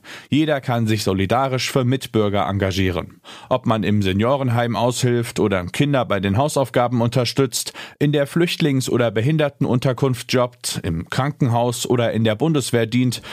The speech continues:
überall im Land werden Helfer gebraucht. Und das Beste ist, man lernt dabei mehr über das Leben als in den meisten Berufen,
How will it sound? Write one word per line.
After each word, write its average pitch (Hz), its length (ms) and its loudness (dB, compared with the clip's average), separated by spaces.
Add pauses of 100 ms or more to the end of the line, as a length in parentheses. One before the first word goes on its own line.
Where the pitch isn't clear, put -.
(200)
überall 151 380 2
im 131 120 0
Land 117 280 -2
werden 117 240 2
Helfer 104 400 0
gebraucht. 90 760 -2
Und 107 180 0
das 98 140 -2
Beste 139 320 0
ist, 131 340 -2 (200)
man 151 160 2
lernt 160 260 0
dabei 127 280 2
mehr 113 320 2
über 117 180 2
das 101 220 0
Leben 127 340 2
als 104 260 -2
in 107 100 2
den 104 120 2
meisten 95 420 0
Berufen, 113 560 0